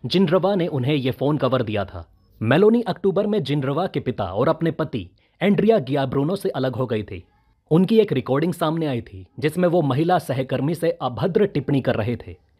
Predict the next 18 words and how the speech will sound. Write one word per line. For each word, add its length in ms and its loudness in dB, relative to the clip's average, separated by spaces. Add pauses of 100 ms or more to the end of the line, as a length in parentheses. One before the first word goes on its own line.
(140)
पिछले 280 2
सप्ताह 360 -2
संयुक्त 340 -2
अरब 240 0
अमीरात 460 -2
में 100 2
संयुक्त 360 0
राष्ट्र 320 0
के 120 0
वार्षिक 420 0
जलवायु 400 0
परिवर्तन 500 0
सम्मेलन 440 0
में 180 0
भाग 220 -4
लेने 220 -2
के 100 -4
दौरान 400 -2